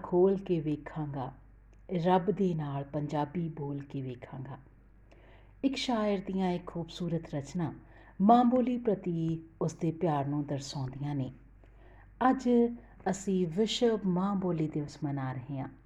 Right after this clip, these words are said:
ਉਹ ਦਿਨ ਜੋ ਸਾਡੀ ਮਾਤ ਭਾਸ਼ਾ ਨੂੰ ਸਮਰਪਿਤ ਹੈ, ਉਹ ਭਾਸ਼ਾ ਜਿਹੜੀ ਅਸੀਂ ਆਪਣੀ ਮਾਂ ਦੀ ਜ਼ੁਬਾਨ ਤੋਂ ਸੁਣਦੇ ਹਾਂ, ਸਿੱਖਦੇ ਹਾਂ ਤੇ ਸਭ ਤੋਂ ਪਹਿਲੀ ਵਾਰ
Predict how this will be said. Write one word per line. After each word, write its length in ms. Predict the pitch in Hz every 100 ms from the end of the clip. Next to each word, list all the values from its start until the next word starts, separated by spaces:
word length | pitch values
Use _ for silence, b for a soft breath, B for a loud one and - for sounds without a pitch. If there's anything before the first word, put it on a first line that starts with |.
| - - - 160
ਉਹ 120 | 170
ਦਿਨ 280 | 160 170 147 B B B B
ਜੋ 100 | 196
ਸਾਡੀ 640 | 208 226 180 160 175 165 - B B
ਮਾਤ 360 | 185 196 202 214 -
ਭਾਸ਼ਾ 420 | 214 180 - 165 165
ਨੂੰ 160 | 175
ਸਮਰਪਿਤ 640 | - 165 147 135 147 135
ਹੈ, 160 | 131 123 - - - - 185
ਉਹ 120 | 196
ਭਾਸ਼ਾ 460 | 196 185 - 165 - - B B B 165
ਜਿਹੜੀ 300 | 208 233 240
ਅਸੀਂ 260 | 233 214
ਆਪਣੀ 380 | 196 196 185 185
ਮਾਂ 340 | 180 185 190
ਦੀ 220 | 202 190 185
ਜ਼ੁਬਾਨ 480 | 175 160 151 156
ਤੋਂ 180 | 156 160
ਸੁਣਦੇ 460 | 160 160 151 151 175
ਹਾਂ, 120 | 151 - B B B -
ਸਿੱਖਦੇ 520 | - 233 233 240 240
ਹਾਂ 120 | 190 - B B -
ਤੇ 80 | 214
ਸਭ 220 | - 208 -
ਤੋਂ 120 | 208
ਪਹਿਲੀ 420 | 202 175 160 202
ਵਾਰ 280 | 185 165 139